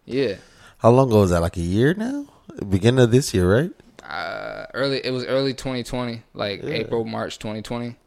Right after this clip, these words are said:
Speaker 2: Uh, yeah,
Speaker 1: Maybe we
Speaker 2: that's
Speaker 1: had our
Speaker 2: wild.
Speaker 1: falling out, like, June, maybe.
Speaker 2: Uh.
Speaker 1: But, bro, like, we're, like, we don't even, we don't even do the same thing.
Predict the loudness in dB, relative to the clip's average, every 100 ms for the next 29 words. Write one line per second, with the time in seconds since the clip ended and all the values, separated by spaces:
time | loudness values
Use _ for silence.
0 | _ -14 -10 -10 -12 -6 -2 0 2 2
1 | 0 0 0 -2 -4 -4 -6 -8 -14 -10
2 | -8 -6 -6 -6 -8 -12 _ _ _ _
3 | -4 -2 -2 -6 -14 _ -20 -20 -20 _
4 | _ _ _ _ _ -6 -2 2 2 0
5 | 0 0 0 -2 -4 _ -4 -2 -2 -2
6 | -2 -2 0 -2 -2 -2 -2 -2 -4 -4
7 | -6 -8